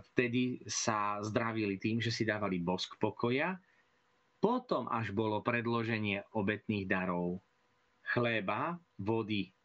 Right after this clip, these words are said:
a vína. Potom nasledovalo vzdávanie vďaky zo strany veriacich,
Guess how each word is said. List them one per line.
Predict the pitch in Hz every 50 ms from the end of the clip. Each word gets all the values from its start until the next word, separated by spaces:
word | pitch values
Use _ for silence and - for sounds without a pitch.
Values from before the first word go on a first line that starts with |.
| -
a | 90 90 90
vína. | 87 92 87 87 90 90 90 95 117 151 190 208 196 185 _ _ _ _ _ _ _ _ _ _ _ _ _ _ _
Potom | - 151 156 151 175 156 143
nasledovalo | 139 135 131 - - 131 123 113 110 101 101 95 95 92
vzdávanie | 92 85 - 104 101 107 120 135 143 151 156 156 160 160 - - - - -
vďaky | - 120 127 139 139 139 - 156 165 170 170 - - - _ _ - - -
zo | - 127
strany | 131 - - 131 120 104 104 98
veriacich, | 92 117 117 131 147 160 165 165 - - - - 175 170 175 175 170